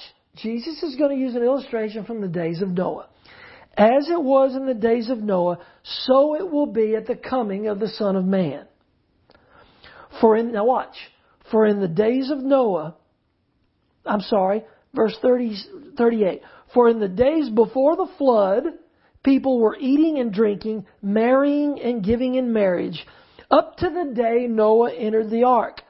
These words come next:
And they knew nothing about what happened until the flood came and took them all away." Okay, so, so is this not, tell me if I'm, I'm describing this correctly.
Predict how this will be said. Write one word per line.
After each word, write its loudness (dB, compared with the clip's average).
And 0
they 6
knew 0
nothing 2
about 2
what 0
happened 0
until -2
the -2
flood 2
came -8
and -8
took -4
them -2
all -2
away." -6
Okay, -4
so, 0
so -4
is -4
this -4
not, -4
tell 2
me -2
if -4
I'm, -6
I'm -8
describing -4
this -8
correctly. -6